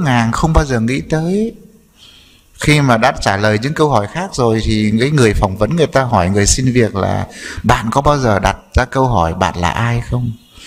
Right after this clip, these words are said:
Ngỡ ngàng: "Ồ, em chưa bao giờ em đặt ra câu hỏi." Quay ra đứa bạn hỏi: "Máy mày, tao là ai nhỉ?" Cho nên là cái biết mình là điều quan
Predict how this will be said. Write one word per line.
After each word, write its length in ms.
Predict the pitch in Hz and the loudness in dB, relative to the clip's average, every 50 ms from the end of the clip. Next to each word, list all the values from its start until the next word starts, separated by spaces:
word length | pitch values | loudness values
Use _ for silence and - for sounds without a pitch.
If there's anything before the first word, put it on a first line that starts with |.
| - - | -4 2
Ngỡ 160 | - 110 120 - 165 156 | 2 4 4 2 2 0
ngàng: 280 | 127 107 95 82 82 | 0 0 0 0 -2
"Ồ, 320 | - - 95 87 80 80 82 - - | 0 0 0 0 0 -4 -8 -6 -2
em 180 | 98 104 104 101 | 0 0 0 2
chưa 140 | - 135 131 | 2 2 4
bao 140 | 123 123 117 | 4 2 2
giờ 180 | 107 92 85 | 0 0 -2
em 140 | 92 98 113 | -2 -2 -2
đặt 160 | 110 98 87 | -2 -2 -2
ra 100 | - 101 101 | -4 -6 -4
câu 140 | - 107 107 | -4 -2 0
hỏi." 300 | 104 87 80 78 - - - - - - - - - - - - - - - | 0 0 0 -2 -2 -6 -6 -10 -12 -12 -12 -14 -16 -18 -20 -14 -10 -6 -2
Quay 200 | - 113 113 113 | 0 2 2 2
ra 160 | 107 117 113 110 | 2 0 0 0
đứa 160 | 110 117 131 | 0 0 2
bạn 240 | 123 120 87 71 87 | 2 0 0 0 -4
hỏi: 220 | 92 92 80 82 | -4 -2 0 0
"Máy 220 | 98 95 104 120 | 2 2 2 4
mày, 220 | 127 120 113 104 101 - | 2 2 2 0 -2 -2
tao 160 | - 117 120 | 0 0 0
là 120 | 107 104 92 | 0 0 -2
ai 280 | - 110 123 123 117 | 0 -2 0 0 2
nhỉ?" 300 | 110 101 85 71 65 - - - - - - - _ _ _ _ _ _ _ _ _ _ _ _ _ _ _ _ _ _ _ _ _ _ _ _ _ _ _ _ _ _ _ _ _ _ _ _ _ _ _ _ _ - - 123 123 120 123 - _ _ _ _ _ _ _ _ _ _ _ _ _ _ _ _ _ _ _ _ _ _ 233 226 226 220 226 _ _ _ _ _ _ _ _ _ _ _ _ _ _ _ _ _ _ _ _ _ _ _ | 2 2 2 0 -2 -4 -6 -8 -12 -16 -20 -20 _ _ _ _ _ _ _ _ _ _ _ _ _ _ _ _ _ _ _ _ _ _ _ _ _ _ _ _ _ _ _ _ _ _ _ _ _ _ _ _ _ -18 -14 -12 -12 -12 -14 -18 _ _ _ _ _ _ _ _ _ _ _ _ _ _ _ _ _ _ _ _ _ _ _ _ _ _ _ _ _ _ _ _ _ _ _ _ _ _ _ _ _ _ _ _ _ _ _ _ _ _
Cho 140 | - - 143 | 0 0 2
nên 160 | 143 147 143 | 2 2 2
là 100 | 127 113 | 2 0
cái 160 | - - 135 | 0 0 -2
biết 280 | 135 151 175 214 - - | 0 2 2 2 2 4
mình 380 | 160 139 127 117 107 98 92 87 | 4 4 4 4 2 2 0 0
là 80 | 87 | 0
điều 240 | 87 85 87 85 - | 0 0 0 2 2
quan 140 | - - - | 2 0 0